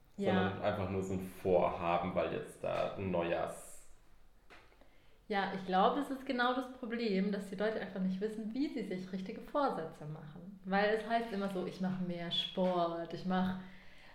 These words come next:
Speaker 1: ernähre mich gesünder, ähm, Punkt, Punkt, Punkt." Aber das ist ja alles nichts Konkretes und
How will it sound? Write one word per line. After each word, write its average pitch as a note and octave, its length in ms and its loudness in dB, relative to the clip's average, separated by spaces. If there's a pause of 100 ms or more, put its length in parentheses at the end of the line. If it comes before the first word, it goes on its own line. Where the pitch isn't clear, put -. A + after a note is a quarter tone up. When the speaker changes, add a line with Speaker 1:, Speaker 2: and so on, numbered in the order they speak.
(100)
Speaker 1:
ernähre A3+ 380 8
mich G#3+ 180 2
gesünder, F#3+ 1160 4 (120)
ähm, F#3+ 600 4
Punkt, B3 220 0
Punkt, G3 180 -2
Punkt." G3 440 4 (440)
Aber G#3 200 2
das A3 160 -2
ist C4 140 -10
ja D#4+ 100 2
alles C4 260 0
nichts C#4 320 0
Konkretes A#3 880 0 (260)
und G3+ 300 0